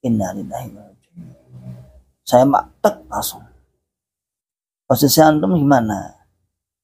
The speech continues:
"Ini sudah, saya, saya diusir Pak, dikasih tempo untuk keluar dari rumah ini.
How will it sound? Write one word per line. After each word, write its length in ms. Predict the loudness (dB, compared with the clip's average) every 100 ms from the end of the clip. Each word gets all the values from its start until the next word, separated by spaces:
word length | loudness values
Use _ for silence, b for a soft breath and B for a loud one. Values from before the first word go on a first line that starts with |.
| _ -4
"Ini 240 | 0 0
sudah, 400 | -2 -4 -4 -2
saya, 240 | 0 0 0 -6 -4
saya 240 | 0 0
diusir 640 | 0 0 0 0 2 2 4
Pak, 400 | 2 2 -2 -8
dikasih 240 | -8 -8
tempo 400 | -6 -6 -2 -2
untuk 160 | -2 -6
keluar 320 | -2 2 2
dari 240 | 0 -2
rumah 320 | -2 -4 -4
ini. 400 | -8 -10 -8 -8